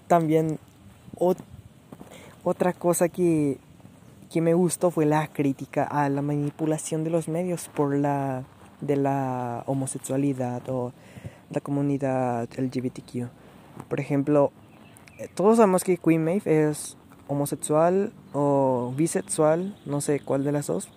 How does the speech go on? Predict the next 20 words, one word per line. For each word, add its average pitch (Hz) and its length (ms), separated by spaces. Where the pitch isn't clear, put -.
no 135 140
me 135 80
acuerdo. 147 320
Y, 165 380
y 180 540
Vought 185 380
lo 160 180
usa 151 340
como, 156 640
como, 139 240
"Hey, 160 560
miren, 170 400
tenemos 151 380
un 170 160
súper 156 440
que 156 400
es 151 200
homosexual 165 760
o 107 220
bisexual, 156 800